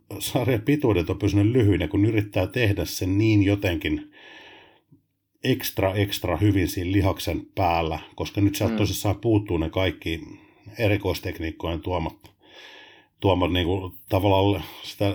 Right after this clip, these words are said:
Speaker 1: lihasta ja, ikävä kyllä, sit vähän enemmänkin he-, keskushermostoa kurittavat elementit. Niin, niin
Speaker 2: Niin,
Speaker 1: jotenkin
Speaker 2: eli,
Speaker 1: on,
Speaker 2: joo.
Speaker 1: on, on ihan suosiolla antautunut siihen, että ei, ei niinkään välitä niistä sarjapainoista siinä kohtaa, vaan yrittää, niinku, tehdä lyhyitäkin punnerussarjoja tai vetosarjoja,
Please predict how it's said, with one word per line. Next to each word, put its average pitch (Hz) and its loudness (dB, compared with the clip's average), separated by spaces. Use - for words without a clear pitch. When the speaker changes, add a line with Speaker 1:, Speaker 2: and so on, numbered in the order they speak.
Speaker 1:
lihasta 104 2
ja, 92 2
ikävä 95 0
kyllä, 98 0
sit - -8
vähän 101 2
enemmänkin 98 2
he-, 104 -4
keskushermostoa 87 -4
kurittavat 82 -4
elementit. 90 -4
Niin, 90 -2
niin 92 -2
Speaker 2:
Niin, 95 4
Speaker 1:
jotenkin 95 2
Speaker 2:
eli, 90 2
Speaker 1:
on, 95 0
Speaker 2:
joo. 98 -2
Speaker 1:
on, 98 0
on 101 0
ihan 107 2
suosiolla 101 2
antautunut 87 0
siihen, 82 -2
että 82 -8
ei, 95 -6
ei 98 0
niinkään 101 0
välitä 104 2
niistä 85 -4
sarjapainoista 95 0
siinä 92 -6
kohtaa, 85 -8
vaan 92 -4
yrittää, 101 -2
niinku, 95 -4
tehdä 101 -2
lyhyitäkin 98 0
punnerussarjoja 87 -6
tai 90 -6
vetosarjoja, 85 -6